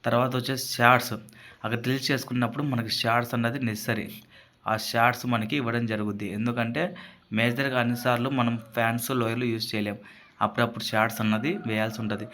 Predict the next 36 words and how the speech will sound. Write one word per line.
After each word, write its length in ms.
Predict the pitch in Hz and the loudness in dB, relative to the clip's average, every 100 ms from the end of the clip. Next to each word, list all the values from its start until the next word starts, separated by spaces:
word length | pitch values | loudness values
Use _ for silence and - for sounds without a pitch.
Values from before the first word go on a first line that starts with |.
| - - - | -18 -10 -2
తర్వాత 220 | 120 135 113 | -2 -2 -2
గ్రౌండ్ 320 | 117 110 123 123 | 2 4 4 2
షీట్. 200 | 135 113 107 | 0 0 0
గ్రౌండ్ 260 | 110 117 | 0 0
షీట్ 140 | 120 127 | 0 0
అంటే 140 | 120 120 | 0 0
ఏం 80 | 117 113 | -2 -2
లేదు 120 | 104 | -4
ఫ్రెండ్స్, 220 | 110 113 113 | -6 -6 -4
మనం 120 | 110 107 104 | -2 -2 0
గ్రౌండ్ 260 | 107 113 113 | 0 0 0
ప్రాక్టీస్ 340 | 113 107 110 110 | -2 -2 -6 -6
చేస్తున్నప్పుడు 520 | 107 107 104 104 131 143 - - - - 120 | -4 0 0 -2 -6 -8 -14 -20 -20 -8 0
మనం 140 | 113 117 120 113 | 2 2 -2 -2
డ్రిల్స్ 200 | 117 120 | -2 0
చేస్తున్నప్పుడు 380 | 127 123 123 123 | -2 0 -2 -2
కింద 140 | 117 120 117 | -2 -2 0
పరిచేసుకుంటాం 580 | 107 117 117 107 107 101 | -2 -2 -4 -4 -2 -2
కదా 120 | 98 117 - - - - _ 104 | -2 -2 -6 -16 -20 -20 _ 2
ఇలా, 140 | 117 135 - - | 2 0 -6 -2
అలాంటి 220 | 117 117 113 | 2 2 0
ఒక 80 | - | -2
షీట్ 200 | - 127 113 | -2 0 0
ఇస్తారు. 300 | - 104 101 - - - | -2 -4 -4 -10 -20 -6
ఇది 120 | 113 117 113 | -2 0 0
లైఫ్ 200 | 123 131 | 0 2
లాంగ్ 180 | 135 143 | 2 2
ఉపయోగపడుద్ది 500 | 110 117 113 110 104 104 | 2 0 2 -2 -2 -2
ఫ్రెండ్స్ 260 | 107 101 - | -2 -2 -4
షీట్, 200 | 107 104 104 | -4 -2 -2
ఎందుకంటే 400 | 107 107 101 127 165 - - 107 | 0 0 -2 -2 -4 -14 -10 -8
ఇది 100 | 104 | -4
చాలా 180 | 98 113 107 | -2 -2 -4
స్ట్రాంగ్ 480 | - 101 101 110 104 | -4 2 2 2 -2
ఉంటది. 260 | 101 98 107 - - _ 113 | -2 -4 -8 -16 -20 _ 0
తర్వాత 260 | 120 135 | 2 2